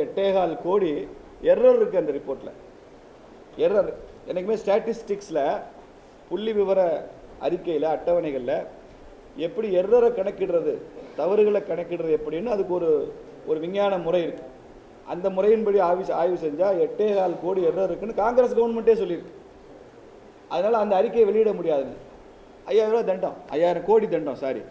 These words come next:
அதனால இந்த மாதிரி ஒரு கேலிக்கூத்து நடந்த இடத்துல சமூக நீதி கிடைக்கவும், சமூகங்களுக்கான ஆஸ்பிரேஷன்ஸ், அவங்களது அபிலாஷைகளை நிறைவேற்றவும்,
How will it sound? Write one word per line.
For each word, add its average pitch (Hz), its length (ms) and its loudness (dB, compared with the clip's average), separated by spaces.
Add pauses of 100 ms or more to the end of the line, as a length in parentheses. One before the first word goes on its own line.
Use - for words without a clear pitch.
(1300)
அதனால 147 280 -8 (120)
இந்த 160 140 -6 (100)
மாதிரி 180 220 -2 (180)
ஒரு 131 100 -4 (140)
கேலிக்கூத்து 165 600 -4
நடந்த 131 260 -4
இடத்துல 131 260 -6 (1120)
சமூக 180 460 -4
நீதி 156 260 -4
கிடைக்கவும், 131 440 -6 (100)
சமூகங்களுக்கான 160 720 -4 (840)
ஆஸ்பிரேஷன்ஸ், 156 640 -8 (140)
அவங்களது 131 400 -4
அபிலாஷைகளை 156 640 -4
நிறைவேற்றவும், 123 600 -8